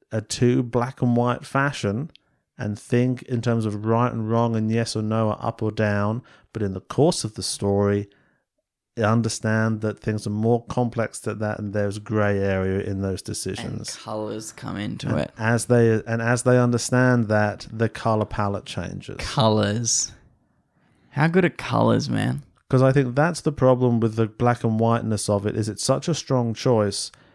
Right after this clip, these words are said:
Speaker 1: but it doesn't really relate to the story.
Speaker 2: Mm, well, it's a tech noir film.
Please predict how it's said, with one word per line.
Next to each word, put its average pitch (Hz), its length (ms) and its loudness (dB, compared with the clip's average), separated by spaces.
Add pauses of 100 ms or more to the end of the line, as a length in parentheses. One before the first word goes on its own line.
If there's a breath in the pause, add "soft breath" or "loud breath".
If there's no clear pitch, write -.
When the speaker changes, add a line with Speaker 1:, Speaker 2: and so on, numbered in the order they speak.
(340 soft breath)
Speaker 1:
but 113 540 -2
it 120 260 -6
doesn't 120 480 2
really 120 280 6
relate 110 680 2
to 113 220 4
the 107 100 -4
story. 131 680 -2 (960)
Speaker 2:
Mm, 143 200 4
well, 110 360 6
it's - 280 2
a 98 80 2 (240)
tech 101 300 0
noir 110 360 4
film. 123 520 -4